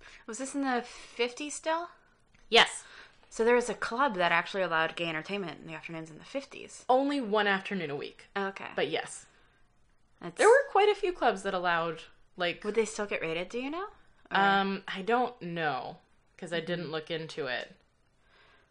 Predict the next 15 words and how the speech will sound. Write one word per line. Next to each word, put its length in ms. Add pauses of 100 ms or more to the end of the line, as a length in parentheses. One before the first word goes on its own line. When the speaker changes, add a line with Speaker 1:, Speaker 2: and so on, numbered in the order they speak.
(200)
Speaker 1:
But 200
I 100
love 240
her 160
integrity, 500
and 80
I 100
love 180
that 120
she's, 300
like, 240
actually, 640 (320)
Speaker 2:
Yeah. 320
Speaker 1:
you 60
know, 200